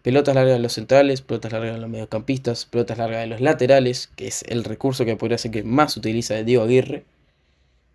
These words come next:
Y eso, muy ba-, muy básico,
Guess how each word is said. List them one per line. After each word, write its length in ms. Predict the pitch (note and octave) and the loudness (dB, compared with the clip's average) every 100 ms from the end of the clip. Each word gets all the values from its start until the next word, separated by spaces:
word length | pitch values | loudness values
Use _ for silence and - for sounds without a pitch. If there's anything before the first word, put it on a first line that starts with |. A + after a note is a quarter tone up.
| _ | _
Y 160 | - F#3 | -4 0
eso, 220 | B3 - - _ _ _ _ | 0 -4 -16 _ _ _ _
muy 280 | D3+ G#3+ A#3 | 2 4 4
ba-, 160 | E3+ - | 2 2
muy 200 | F3+ A3 | 0 0
básico, 440 | G#3 - - - | -2 -6 -8 -12